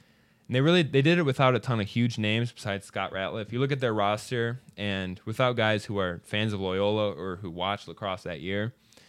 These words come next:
you aren't gonna recognize a lot of those names. But they went eighteen and one and won a national championship, so you have to mention them at least. With that, we're gonna dive into it.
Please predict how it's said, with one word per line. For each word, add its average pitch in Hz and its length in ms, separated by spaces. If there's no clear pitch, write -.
you 120 80
aren't 131 140
gonna 117 120
recognize 101 400
a 87 40
lot 90 160
of 87 60
those 85 160
names. 98 400
But 123 280
they 127 100
went 139 180
eighteen 139 300
and 123 140
one 117 200
and 107 140
won 107 100
a 101 60
national 95 320
championship, 87 640
so 87 300
you 107 80
have 117 220
to 85 120
mention 95 340
them 78 160
at 67 140
least. 95 400
With 135 220
that, 135 420
we're 110 100
gonna 113 160
dive 110 260
into 113 300
it. 87 160